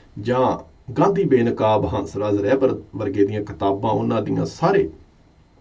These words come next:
ਬਿਹੇਵੀਅਰ ਬਾਰੇ ਤੁਸੀਂ ਜਾਣਦੇ ਜੇ, ਜਾਂ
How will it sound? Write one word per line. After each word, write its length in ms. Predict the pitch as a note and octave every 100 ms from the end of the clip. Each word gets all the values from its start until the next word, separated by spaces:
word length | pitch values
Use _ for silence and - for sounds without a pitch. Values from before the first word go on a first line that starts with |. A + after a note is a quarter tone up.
| - -
ਬਿਹੇਵੀਅਰ 600 | G#2 G2+ - G2 G#2 C3+
ਬਾਰੇ 220 | B2 A#2+
ਤੁਸੀਂ 220 | A#2 - A#2+
ਜਾਣਦੇ 400 | G2+ F#2 F2+ G2
ਜੇ, 180 | A#2
ਜਾਂ 320 | - A2+ A#2